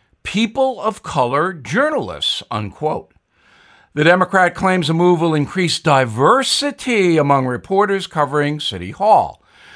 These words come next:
Critics say the policy is a clear violation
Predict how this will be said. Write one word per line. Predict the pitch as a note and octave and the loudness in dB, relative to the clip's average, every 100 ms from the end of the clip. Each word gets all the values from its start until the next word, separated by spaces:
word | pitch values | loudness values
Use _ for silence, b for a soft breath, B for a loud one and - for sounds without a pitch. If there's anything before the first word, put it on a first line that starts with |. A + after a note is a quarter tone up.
| B | B
Critics | B D3 F3 C4 - | B -2 0 0 -4
say | D3+ A2 G2+ | -2 -2 -2
the | C#3+ - | -6 -6
policy | A#2+ A#2 C3 D3+ | -2 -2 -2 -4
is | D3 | -6
a | D3+ | -8
clear | - C#3 D3 D#3 | -10 -6 -2 -2
violation | C#3 E3 E3+ B2 G#2 - B2 E3+ | 2 2 2 -2 -4 -6 -8 -10